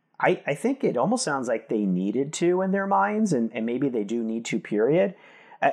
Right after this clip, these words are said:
you know, they wanted to be, I think, like, their new, their new mottos are, like, number one is no surprises, whatever, you know. You can say whatever that means because Facebook has been full of surprises, um, you know, in many ways over the past few years. Um,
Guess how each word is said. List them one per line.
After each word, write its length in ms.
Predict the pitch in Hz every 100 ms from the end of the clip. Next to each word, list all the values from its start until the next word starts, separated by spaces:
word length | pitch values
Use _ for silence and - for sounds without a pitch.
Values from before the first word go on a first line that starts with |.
| -
you 140 | 180
know, 160 | 160 - - _
they 160 | 160 175
wanted 380 | 170 185 220 165
to 60 |
be, 200 | 135 151 - 151
I 60 | 143
think, 200 | 156 160
like, 140 | 131
their 120 | 131 113
new, 320 | 113 127 127
their 220 | 220 120 110
new 120 | 117
mottos 520 | 113 101 120 120 113
are, 100 | 113
like, 220 | 107 95
number 180 | 110 113
one 180 | 110 110
is 160 | 101
no 140 | 95 104
surprises, 720 | 104 104 98 92 107 131 120
whatever, 240 | 117 110 -
you 100 | 110
know. 120 | 95 - - - _ _
You 80 | -
can 100 | 160
say 120 | 180
whatever 260 | 180 160 156
that 160 | 143 143
means 220 | 190 143
because 260 | 120 120
Facebook 400 | - 151 - 139
has 300 | - 131 127 - -
been 160 | 117 107
full 180 | 127
of 100 | 107
surprises, 800 | - 85 110 95 92 90 87 - -
um, 460 | 107 98 92 90 90 _ _ _
you 120 | 117
know, 160 | 101 95
in 280 | - 117 110
many 220 | 113 113
ways 320 | 127 123 98
over 160 | 104 98
the 60 |
past 280 | 95 92 -
few 100 | 98
years. 300 | 92 90 90 - - - - - _
Um, 480 | 123 117 113 101 98